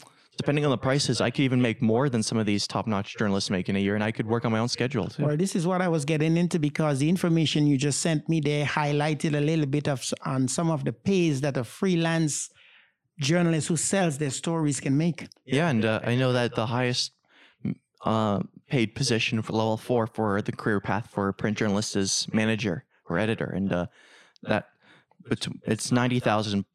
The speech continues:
Speaker 1: dollars plus a year, and, uh, that's minimum, obviously, for a small town newspaper, and obviously it would be considerably more if you worked for, like, a bigger magazine or newspaper too.
Speaker 2: Yeah, so th-, these, these are, um, some of the things that we who are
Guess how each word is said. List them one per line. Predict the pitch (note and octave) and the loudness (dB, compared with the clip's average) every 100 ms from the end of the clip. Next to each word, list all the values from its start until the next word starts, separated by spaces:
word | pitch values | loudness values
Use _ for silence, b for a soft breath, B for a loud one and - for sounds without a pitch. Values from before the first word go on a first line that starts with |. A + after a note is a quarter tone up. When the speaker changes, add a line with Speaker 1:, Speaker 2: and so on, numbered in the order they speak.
| - | -4
Speaker 1:
dollars | G2 F#2+ - | 0 -2 -2
plus | - F#2 | -4 -2
a | G2 | 0
year, | G2 G2 G2 | 2 2 0
and, | F2 | -2
uh, | F2 F2 F#2+ | -2 -2 0
that's | G2 - - | -2 -2 -2
minimum, | G#2+ A2 F2+ E2+ | 0 0 0 0
obviously, | F#2 G2 - F#2+ | -2 -2 -2 -4
for | - - - F#2+ | -4 -8 -2 0
a | F2 | 0
small | - A#2+ G#2 F#2+ | -2 -2 -2 -2
town | G2 E2+ E2+ | -2 -2 -2
newspaper, | F#2 - F2 - F2 | -2 -2 -6 -4 -4
and | D#2 - | -4 -4
obviously | G2+ F#2 - G#2 - G#2+ | -4 -4 -4 -4 -2 -2
it | G2 | -2
would | |
be | F#2 | -2
considerably | G2+ A2+ - A2+ A2 A2 | -2 -2 -2 -2 0 0
more | G2+ G#2+ G2 G2+ B B B B | 2 2 0 -4 B B B B
if | B2 | 0
you | |
worked | A2+ G#2+ | 2 0
for, | - G#2+ | 0 0
like, | G2 | 0
a | G2 | 0
bigger | F#2 G#2+ G2+ | 0 0 2
magazine | G2 F#2 F#2 F2+ | 0 0 -2 -2
or | F2 | -2
newspaper | F2+ - - D#2 - | -4 -4 -8 -8 -12
too. | - G2 - _ _ _ - | -10 -10 -10 _ _ _ -6
Speaker 2:
Yeah, | D3 D3+ | -2 -2
so | C3+ - C#3+ D3 | -2 -4 -2 -2
th-, | D3+ - D#3 | -4 -4 0
these, | F#3+ F#3+ - | 0 0 -2
these | F3 A3 G3 | 0 2 2
are, | G3 F3 | 2 2
um, | F3 | 2
some | F3 F#3+ F3+ | 2 2 2
of | F3 | 2
the | D#3 D3 | 0 0
things | F3 E3 D#3 C3+ | 0 2 0 0
that | D3+ C#3+ - B B B B B B _ _ _ _ _ _ _ - | -2 -2 -10 B B B B B B _ _ _ _ _ _ _ -8
we | D#3+ E3+ G3 | -2 2 2
who | E3+ G#3 | 2 2
are | E3+ D#3+ | 4 4